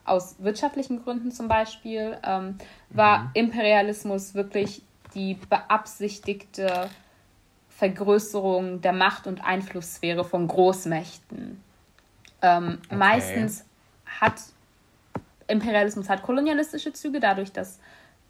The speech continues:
Speaker 1: andere Gebiete annektiert werden oder übernommen werden. Und meistens enden halt diese übernommenen Gebiete, die kolonialisierten Gebiete, auch, äh, in einem Zustand der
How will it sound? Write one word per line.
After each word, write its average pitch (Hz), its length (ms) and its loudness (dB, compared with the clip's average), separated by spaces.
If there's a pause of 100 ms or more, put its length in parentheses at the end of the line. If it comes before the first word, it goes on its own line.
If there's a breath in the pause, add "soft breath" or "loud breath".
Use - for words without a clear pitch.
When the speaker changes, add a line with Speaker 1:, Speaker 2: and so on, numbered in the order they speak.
(200)
Speaker 1:
andere 208 360 2
Gebiete 185 680 -4 (100)
annektiert 190 560 -2
werden 208 320 4
oder 190 140 -2
übernommen 196 480 -2
werden. 196 500 -2 (460 loud breath)
Und 185 400 -2 (100)
meistens 202 560 0 (420)
enden 190 480 0
halt 175 220 -4 (120)
diese 160 480 -4 (800 loud breath)
übernommenen 185 580 0
Gebiete, 165 720 -4 (220)
die 170 140 -6
kolonialisierten 180 800 -6
Gebiete, 165 560 -8 (320 loud breath)
auch, 180 380 4 (140)
äh, 165 420 2 (100)
in 196 100 -4
einem 175 180 2
Zustand 185 440 -6
der 170 320 0